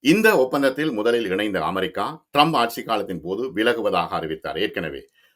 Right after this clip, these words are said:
வளரும் நாடுகளுக்கு ஆதரவாக இந்த ஒப்பந்தம் இருப்பதாக விமர்சித்து வந்த ட்ரம்ப், பருவநிலை ஒப்பந்தத்திலிருந்து விலகுவதாக அறிவித்திருக்கின்றார். இந்த சூழலில், அடுத்த அமெரிக்க ஜனாதிபதி தேர்தலில் வெற்றி பெற்ற ஜோ பைடன் பாரிஸ் பருவநிலை ஒப்பந்தத்தில் அமெரிக்கா மீண்டும் இணையும் என்று அதிகாரப்பூர்வமாக அறிவித்திருந்தார்.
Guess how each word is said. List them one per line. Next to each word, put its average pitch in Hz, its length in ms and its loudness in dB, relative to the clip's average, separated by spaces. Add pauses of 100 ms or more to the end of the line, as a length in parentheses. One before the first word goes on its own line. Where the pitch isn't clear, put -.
வளரும் 170 340 6
நாடுகளுக்கு 123 520 0
ஆதரவாக 104 500 -4
இந்த 95 180 -4
ஒப்பந்தம் 95 420 -2
இருப்பதாக 85 540 -4
விமர்சித்து 95 540 -6
வந்த 78 340 -8
ட்ரம்ப், 127 220 -2
பருவநிலை 120 460 -2
ஒப்பந்தத்திலிருந்து 98 920 -6
விலகுவதாக 90 580 -2
அறிவித்திருக்கின்றார். 85 840 -2 (520)
இந்த 214 260 6
சூழலில், 135 480 2
அடுத்த 110 340 0
அமெரிக்க 135 340 0
ஜனாதிபதி 107 540 -2
தேர்தலில் 95 440 -4
வெற்றி 92 220 -4
பெற்ற - 440 -6
ஜோ 127 240 2
பைடன் 113 380 0 (220)
பாரிஸ் 156 500 0
பருவநிலை 113 460 -2
ஒப்பந்தத்தில் 101 580 -4
அமெரிக்கா 95 440 -2
மீண்டும் 120 480 -2
இணையும் 92 300 -4
என்று 85 360 -10
அதிகாரப்பூர்வமாக 98 1120 -4
அறிவித்திருந்தார். 85 760 0